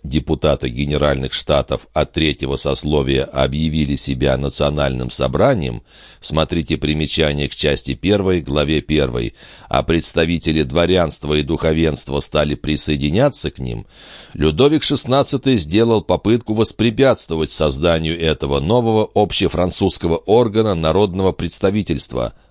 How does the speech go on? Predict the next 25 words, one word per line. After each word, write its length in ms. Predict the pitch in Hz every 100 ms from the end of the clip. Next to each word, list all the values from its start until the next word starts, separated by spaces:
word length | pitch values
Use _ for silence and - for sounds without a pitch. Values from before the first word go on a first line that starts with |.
| -
Двадцатого 680 | 64 - - 143 147 127 120
июня 440 | 107 110 104 101
зал 260 | 78 107 98
заседаний 640 | 92 85 87 82 87 82
собрания 720 | 71 78 73 98 139 92 69 - _ -
был 240 | 82 90
закрыт, 580 | 73 76 82 120 139 - _ _
и 120 | - 151
солдаты 580 | - 92 82 117 117
не 140 | 113 117
допустили 640 | 117 - 131 - 135 90
туда 300 | 78 76 80
депутатов. 760 | 73 71 76 - 71 67 64 - _ -
Тогда 400 | 73 78 92 147
члены 380 | - 95 87 80
собрания 640 | - 78 82 127 135 127
пришли 480 | 113 82 82 78 123
в 100 | 120
находившийся 880 | 98 87 80 80 117 - 104 90 80
поблизости 720 | 78 71 73 123 113 101 - 82
зал 360 | 67 101 113
для 260 | 80 87 90
игры 280 | 92 98 110
в 100 | 90
мяч, 420 | 101 73 -